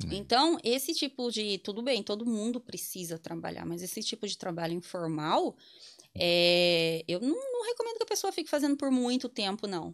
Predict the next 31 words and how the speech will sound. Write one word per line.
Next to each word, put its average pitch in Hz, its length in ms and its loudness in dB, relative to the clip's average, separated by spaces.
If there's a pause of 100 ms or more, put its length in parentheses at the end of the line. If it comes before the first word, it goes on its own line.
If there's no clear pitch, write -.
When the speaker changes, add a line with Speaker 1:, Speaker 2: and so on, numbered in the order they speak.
Speaker 2:
sabe? 185 280 0
Ela 175 80 2
precisa 277 340 -4
se 381 140 -2
segurar 196 480 2
de 180 100 -2
alguma 175 320 0
maneira, 170 420 0
ele 160 100 0
tá 214 140 -2
seguro 190 380 -2
de 185 100 -2
que - 80 -14
se - 120 -4
alguma 208 260 -2
coisa 269 220 0
acontecer, 226 840 -2
eu 202 120 -6
tenho 185 200 -4
uma 214 100 -8
saída. 196 440 -6 (440)
Speaker 1:
É, 76 180 -6 (440)
exatamente. 78 760 -6 (360)
Agora, 151 400 -2 (800)
um, 165 280 0
um 175 180 6
outro 175 340 6
trabalho 120 540 4
que - 120 0
tem 107 240 4
também, 101 520 6